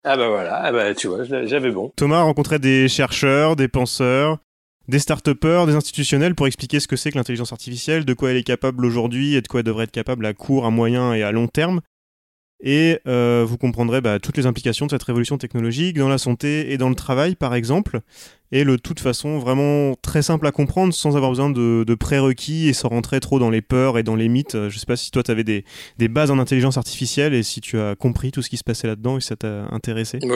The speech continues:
Speaker 1: oui, oui, c'est, c'est super intéressant et c'est vrai qu'il faut, il faut écouter, euh, les chercheurs et arrêter de, d'écouter les, les marchands du temple qui vendent un peu n'importe quoi. On est loin encore de l'intelligence artificielle,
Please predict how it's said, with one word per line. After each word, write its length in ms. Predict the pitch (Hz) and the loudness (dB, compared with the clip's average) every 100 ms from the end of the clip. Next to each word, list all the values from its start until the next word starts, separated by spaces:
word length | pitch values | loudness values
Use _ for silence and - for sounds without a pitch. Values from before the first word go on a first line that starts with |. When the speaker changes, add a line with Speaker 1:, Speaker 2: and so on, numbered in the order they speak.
| 127 | 2
Speaker 1:
oui, 300 | 160 180 180 | 2 2 2
oui, 120 | 120 | 0
c'est, 260 | 98 110 101 | 0 0 0
c'est 180 | - 98 | 0 -2
super 240 | - 123 | -2 -2
intéressant 400 | 110 - 110 135 | -2 0 0 0
et 40 | |
c'est 140 | 117 120 | 0 2
vrai 140 | 113 | 0
qu'il 140 | 113 104 | 0 -4
faut, 320 | - 101 98 | -2 -2 -2
il 160 | 98 | -2
faut 200 | 101 - | -4 -2
écouter, 460 | 107 - 117 - 120 | -4 -4 -4 0 2
euh, 140 | 113 | 2
les 140 | 98 107 | 0 2
chercheurs 600 | - 107 - - 120 110 | 2 2 2 2 2 2
et 160 | 98 | 2
arrêter 480 | 120 107 110 - 120 | 2 0 0 2 2
de, 220 | 110 98 | 4 0
d'écouter 440 | 98 110 - - 117 | 0 0 -2 0 2
les, 160 | 104 104 | 2 -2
les 420 | - 123 120 107 | -4 -6 -6 -4
marchands 400 | 113 107 - 110 | -2 0 0 -2
du 100 | 107 | -4
temple 460 | - 117 110 113 104 | -2 -2 -2 -6 -6
qui 180 | - 113 | -4 -4
vendent 180 | 113 | -4
un 60 | 110 | -4
peu 120 | 107 | -2
n'importe 380 | 117 107 - 117 | -2 -2 -4 -4
quoi. 200 | - 139 - - - - - _ | 0 -2 0 -4 -2 -4 -8 _
On 100 | 120 | -2
est 80 | 117 | 0
loin 280 | 117 139 120 - | 2 2 0 -6
encore 360 | 113 - 113 107 | -8 -2 0 0
de 40 | |
l'intelligence 440 | 101 98 107 107 | -4 -2 -2 -2
artificielle, 680 | 104 - 98 - - 113 120 | -4 -2 -2 0 0 0 -2